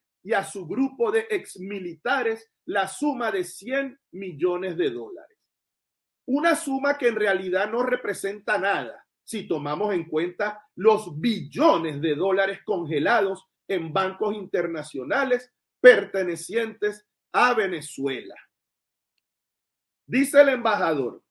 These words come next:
Yo observo la situación de Blackwater con mucha determinación. Y creo que por ahí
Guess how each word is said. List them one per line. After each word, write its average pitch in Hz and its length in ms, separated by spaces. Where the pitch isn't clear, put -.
Yo 160 220
observo 165 1040
la 185 120
situación 190 880
de 185 200
Blackwater 185 920
con 214 220
mucha 302 320
determinación. 180 960
Y 220 240
creo 285 340
que 269 140
por 214 300
ahí 277 500